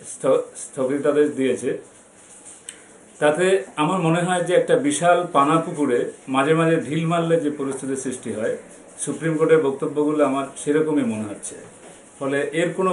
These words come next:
ভবিষ্যৎ আছে বলে আমার মনে হচ্ছে না। এই বক্তব্য কেবলই দায়সারা বক্তব্য। এবং এই যে আর্মি, তারা বুক ফুলিয়ে বলছে ইন্ডিয়ান আর্মির থেকেও আমাদের আর্মি শক্তিশালী, কই তখন তো কোনো তদন্ত কমিটি গড়তে দেখা যায় না যে আর্মি কারা, সুপ্রিম কোর্ট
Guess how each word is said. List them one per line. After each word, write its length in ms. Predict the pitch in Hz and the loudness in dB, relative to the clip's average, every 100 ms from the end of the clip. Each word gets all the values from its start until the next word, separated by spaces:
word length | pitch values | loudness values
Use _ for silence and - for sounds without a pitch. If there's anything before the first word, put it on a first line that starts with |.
| 123 | -2
ভবিষ্যৎ 360 | 147 165 170 165 | -2 -2 0 2
আছে 120 | 160 170 | 0 -2
বলে 120 | 170 165 | -2 0
আমার 140 | 147 117 | 0 0
মনে 120 | 131 113 | -2 -4
হচ্ছে 220 | - 101 95 | -8 -12 -12
না। 80 | - - - | -16 -14 -8
এই 80 | 139 | -4
বক্তব্য 420 | 151 147 156 156 170 | -2 -2 -4 -2 -2
কেবলই 340 | 151 147 156 165 - - - - - - | 0 0 0 -2 -6 -16 -20 -20 -14 0
দায়সারা 420 | 131 147 160 156 151 | 4 4 4 2 2
বক্তব্য। 360 | 151 - 151 - 226 - - - - - - | 0 0 -2 -2 -4 -6 -16 -18 -18 -8 0
এবং 180 | 131 139 135 135 - - - - - 147 | 2 4 2 -4 -10 -18 -18 -18 -6 0
এই 80 | 190 185 | 2 6
যে 80 | 202 135 160 | 6 8 6
আর্মি, 300 | 170 147 113 - - | 6 2 0 -6 4
তারা 160 | 147 147 139 | 6 6 2
বুক 120 | 160 - | -2 -2
ফুলিয়ে 260 | 160 165 | 0 2
বলছে 320 | 151 160 156 165 147 | 4 2 2 0 0
ইন্ডিয়ান 280 | 147 160 156 | 4 4 4
আর্মির 240 | 147 156 156 | 2 0 -2
থেকেও 200 | 170 180 165 | 0 2 2
আমাদের 200 | 151 151 | 4 4
আর্মি 160 | 139 151 147 | 4 0 -2
শক্তিশালী, 500 | 143 151 139 120 101 95 - | -4 -4 -2 -2 -4 -4 -2
কই 120 | 143 139 | 0 2
তখন 200 | 131 160 151 | 2 0 0
তো 60 | 156 | -2
কোনো 120 | 156 147 131 | 0 0 2
তদন্ত 280 | 135 139 143 151 | 2 0 -2 0
কমিটি 260 | 143 151 135 | -2 -2 -2
গড়তে 220 | 139 147 135 | -4 -2 -2
দেখা 160 | 151 135 | 0 0
যায় 140 | 135 131 | 0 0
না 60 | 139 - - 123 | -4 -14 -16 -2
যে 60 | 131 127 | 0 2
আর্মি 180 | 139 135 | 0 0
কারা, 220 | 131 131 - - - - - - | 0 2 -2 -8 -20 -20 -18 -10
সুপ্রিম 300 | 135 156 151 | -8 -4 -2
কোর্ট 120 | 151 | 0